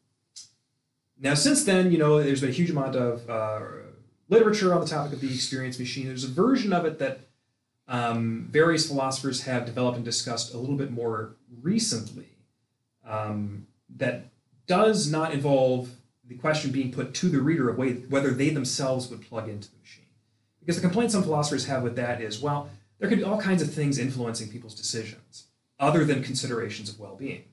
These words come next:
right? Um, for example, people, you know, one of the things that makes me think I probably wouldn't plug into the experience machine,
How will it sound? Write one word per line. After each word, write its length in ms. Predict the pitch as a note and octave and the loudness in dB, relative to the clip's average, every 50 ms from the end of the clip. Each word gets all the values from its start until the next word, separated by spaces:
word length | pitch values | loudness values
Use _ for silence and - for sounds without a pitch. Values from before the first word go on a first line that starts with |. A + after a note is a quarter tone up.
| _ _ _ | _ _ _
right? 800 | G2+ G2 G2 G2+ - _ _ _ _ _ _ _ _ _ - A2+ | -20 -20 -20 -20 -20 _ _ _ _ _ _ _ _ _ -10 -6
Um, 440 | A2 A2 G#2+ G#2+ G#2+ G#2+ G#2+ G#2+ - | -4 -2 -2 -2 -4 -4 -6 -6 -6
for 100 | - B2+ | -4 -4
example, 420 | A#2 A2 A#2+ A2+ A2 G#2+ A#2 A2+ A2+ | -2 0 0 -2 -2 -2 -2 -4 -4
people, 360 | A2+ - A#2 A#2+ - - - - - - - - - - _ _ - | -6 -8 -8 -8 -8 -10 -10 -12 -12 -12 -14 -16 -20 -20 _ _ 0
you 120 | G3+ G3+ | 2 4
know, 80 | D#3 C#3+ | 6 6
one 160 | C#3+ F#3 F#3+ | 6 6 6
of 60 | F3+ | 6
the 60 | D3+ - | 4 4
things 200 | F3+ E3+ D3+ C#3+ | 2 2 2 2
that 80 | C#3 | 2
makes 200 | C3+ C#3 C3 - | 2 2 2 2
me 80 | C#3 C3+ | 0 -2
think 180 | - D3 - | -2 -4 -4
I 120 | - F3+ - | -2 -4 -2
probably 380 | - - C#3 C#3 C3 B2 B2 | -2 0 -2 -2 0 -2 -4
wouldn't 640 | A2+ G#2+ G#2 B2 D3+ F3+ F3+ B2 G#2 - - - - - - _ _ | -4 -4 0 2 4 4 4 2 0 -2 -4 -6 -10 -16 -20 _ _
plug 200 | - G#2+ G2+ G2+ | -8 -8 -8 -6
into 200 | G#2 G2 F#2+ G2 | -8 -10 -12 -12
the 140 | G2+ F#2+ F#2 | -12 -12 -12
experience 500 | F#2 - - - G2 F#2+ F#2+ F#2 - - | -12 -12 -14 -16 -16 -20 -20 -20 -20 -20
machine, 360 | - - - G#2 G2+ - - | -20 -20 -20 -20 -20 -20 -20